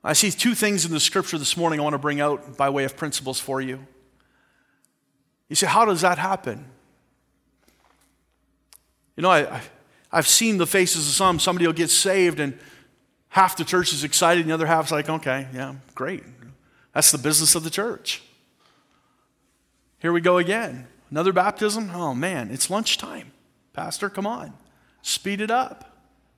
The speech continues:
And I, and I, I get it. But listen, notice what the scripture says. Number one, how does this happen? When the work of God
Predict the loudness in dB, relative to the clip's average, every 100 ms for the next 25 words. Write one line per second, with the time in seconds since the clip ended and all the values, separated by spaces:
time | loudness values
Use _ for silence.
0 | _ _ _ _ _ _ _ _ _ _
1 | _ _ _ _ -6 -6 -6 -14 -14 -12
2 | -10 -6 -6 -8 -16 -20 _ _ _ _
3 | _ _ _ _ _ _ _ _ _ _
4 | _ _ _ -8 -2 0 0 -2 -10 -20
5 | _ _ _ _ _ -10 -4 -4 -4 -6
6 | -6 -6 -8 -8 -8 -10 -12 -12 -14 _
7 | _ _ _ _ _ _ _ _ _ _
8 | -6 -2 0 0 -2 -8 -18 _ _ _
9 | _ _ _ _ -14 0 0 2 -2 0
10 | 0 -2 -4 -16 -20 _ _ _ _ _
11 | _ _ _ _ -4 -2 0 0 0 0
12 | 0 0 2 0 -4